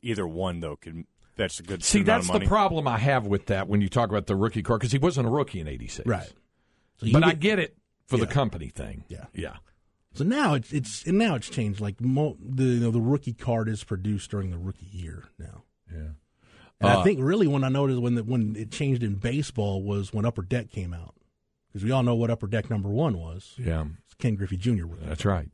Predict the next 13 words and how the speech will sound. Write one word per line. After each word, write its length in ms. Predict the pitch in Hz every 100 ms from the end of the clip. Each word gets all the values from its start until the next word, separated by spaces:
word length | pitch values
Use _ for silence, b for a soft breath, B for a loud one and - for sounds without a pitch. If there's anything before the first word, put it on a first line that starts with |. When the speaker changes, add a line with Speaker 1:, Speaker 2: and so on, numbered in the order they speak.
| B B B B _
Speaker 2:
Uh, 760 | 110 117 113 107 98 95 92 90
Longhorn 380 | 107 107 104 98
in 60 | 90
Lubbock 240 | 92 95
says, 160 | - 80
"How 60 |
about 140 | 87 78
Dusty 300 | 80 - 64
Rhodes? 420 | 78 101 69 69
A 40 | 67
Dusty 280 | 71 - 73
Rhodes 280 | 76 82
card?" 360 | - 62 60